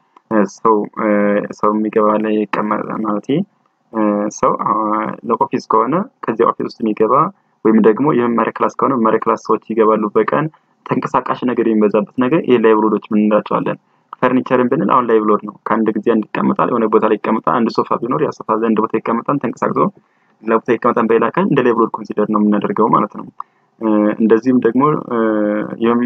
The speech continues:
አሁን ለምሳሌ ዶርም ብንመለከት ዶርም፣ አ፣ በጋ ጊዜ እንገባበታለን። ከዚያ መ-፣ ክረምት ላይ ባዶ ይሆናል። ከዚያ ተመልሰን ደግሞ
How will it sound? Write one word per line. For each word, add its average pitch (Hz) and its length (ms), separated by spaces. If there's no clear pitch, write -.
አሁን 110 220
ለምሳሌ 117 320
ዶርም 110 340
ብንመለከት 104 600
ዶርም፣ 147 300
አ፣ 117 120
በጋ 120 160
ጊዜ 101 200
እንገባበታለን። 123 800
ከዚያ 113 240
መ-፣ 110 160
ክረምት 113 300
ላይ 131 160
ባዶ 104 240
ይሆናል። 113 440
ከዚያ 117 240
ተመልሰን 113 440
ደግሞ 113 220